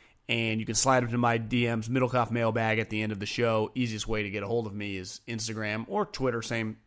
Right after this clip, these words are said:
same Twitter handle, but my D Ms aren't open there. Only for the babes and, uh,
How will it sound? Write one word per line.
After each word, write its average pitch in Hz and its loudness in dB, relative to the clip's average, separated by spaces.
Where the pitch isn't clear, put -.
same 104 -4
Twitter 107 -4
handle, 98 -4
but 98 -6
my 104 -4
D 101 -6
Ms 92 -10
aren't 87 -8
open 87 -10
there. 58 -14
Only 104 -8
for 107 -8
the 107 -4
babes 104 -4
and, 104 -6
uh, 98 -4